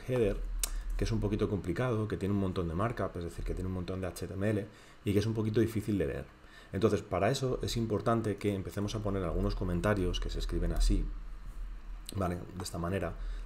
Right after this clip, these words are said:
dentro podemos escribir lo que queramos y que empecemos a comentar que aquí viene el header. Y también es muy buena práctica que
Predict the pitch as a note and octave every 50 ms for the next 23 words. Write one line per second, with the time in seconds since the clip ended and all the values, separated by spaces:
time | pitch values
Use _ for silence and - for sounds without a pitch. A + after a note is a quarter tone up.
0 | - - G#2 F2+ F2 F2+ C#2+ E2+ E2+ E2+ E2+ F2 D#2+ - - F#2 F2 F2+ F#2 F2
1 | - F2 G2 F#2+ F#2 F2 F2 F2 E2+ - - - - F#2+ F2 - - G2+ A2 A#2
2 | A#2+ A#2 - A2 G#2 G2 F#2+ G2+ G2+ G#2 - G2+ G2+ - - F2 - - - F#2+
3 | F#2 F2+ E2 E2 - - - G2 D2+ C#2 - - - - - - - - - -
4 | - - - - B2+ C#3 C3 A2+ F#2 G2 G#2 G2+ F2 - - F#2+ F#2 G2 A2 A#2
5 | A#2 A#2+ A#2+ A2 G#2+ B2 A#2+ - - A#2 - C3 C3+ B2+ - - G#2+ E2